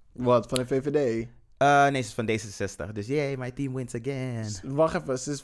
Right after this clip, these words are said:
Speaker 1: fractievoorzitter?
Speaker 2: Nee,
Speaker 1: Hm.
Speaker 2: ze is, ze is de Speaker of the House. Net als Nancy,
Speaker 1: Oh,
Speaker 2: ze is de
Speaker 1: oké,
Speaker 2: Nancy
Speaker 1: ja.
Speaker 2: Pelosi.
Speaker 1: Oh ja,
Speaker 2: Ze is de
Speaker 1: oké.
Speaker 2: Nancy Pelosi.
Speaker 1: Oké.
Speaker 2: <laughs>
Speaker 1: Oké.
Speaker 2: Ja, dus dat, zij gaat
Speaker 1: Goeie
Speaker 2: dus nu,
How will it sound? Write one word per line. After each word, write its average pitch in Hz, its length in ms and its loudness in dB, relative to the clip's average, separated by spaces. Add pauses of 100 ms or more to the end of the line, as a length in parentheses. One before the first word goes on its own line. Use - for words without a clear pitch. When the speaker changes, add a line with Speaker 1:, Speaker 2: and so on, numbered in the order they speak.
Speaker 1:
fractievoorzitter? 170 1160 0
Speaker 2:
Nee, 95 520 -2
Speaker 1:
Hm. 123 120 -2
Speaker 2:
ze 117 260 0
is, 104 320 -4 (200)
ze - 120 -10
is 110 60 -6
de 127 80 -6
Speaker 127 380 4
of 101 60 2
the 101 60 2
House. 80 440 -4
Net 117 140 0
als 127 180 4
Nancy, 131 200 8
Speaker 1:
Oh, 151 80 8
Speaker 2:
ze 151 60 8
is 147 60 8
de 147 60 6
Speaker 1:
oké, 139 120 6
Speaker 2:
Nancy 120 200 6
Speaker 1:
ja. 110 60 2
Speaker 2:
Pelosi. 104 520 4 (140)
Speaker 1:
Oh 156 280 6
ja, 139 160 6
Speaker 2:
Ze 127 60 6
is 110 60 -2
de 135 100 2
Speaker 1:
oké. 135 100 6
Speaker 2:
Nancy 127 200 2
Pelosi. 98 380 -2
Speaker 1:
Oké. 110 360 -4
Speaker 2:
<laughs> - 20 -8 (840)
Speaker 1:
Oké. 104 360 -6
Speaker 2:
Ja, 104 220 2
dus 107 160 -2
dat, 127 260 2
zij 131 140 2
gaat 135 120 4
Speaker 1:
Goeie 135 140 6
Speaker 2:
dus - 20 6
nu, 165 60 8